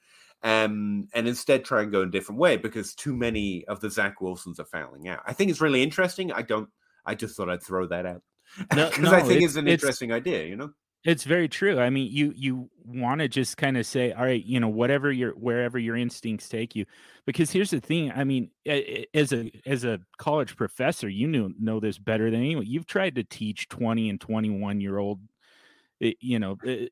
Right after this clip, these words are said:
Speaker 2: it, and, and you have to do it incrementally. That's why they get a full semester with you instead of you ju-, just one class to just, like, to learn everything, e-,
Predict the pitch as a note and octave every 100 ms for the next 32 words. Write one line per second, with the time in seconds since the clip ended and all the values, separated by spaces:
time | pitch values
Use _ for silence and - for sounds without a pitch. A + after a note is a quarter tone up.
0 | - - C#3 - _ - - - _ _
1 | D3+ D3 - D3 C#3+ C#3 C#3+ C3 D3 -
2 | G#2 C#3 C#3+ B2 B2+ A2 A2 D3+ G2 F2+
3 | G#2 A2 D3 D3+ C3 G#2+ B2+ C#3+ - B2
4 | B2 - G2+ A2 - - G#2+ G2 F#2+ -
5 | G2+ G2+ - - A2+ G#2+ G2 - - -
6 | - _ G#2+ A2+ A#2 - A2 C3 - A#2+
7 | C3 B2 - A#2+ B2+ C#3+ - - A#2+ G2+
8 | A#2+ G#2 - A#2+ A2 G2 _ - A#2+ A2
9 | B2+ B2 A2 _ _ _ - D3+ C#3+ B2
10 | A#2 G#2+ G#2+ - - -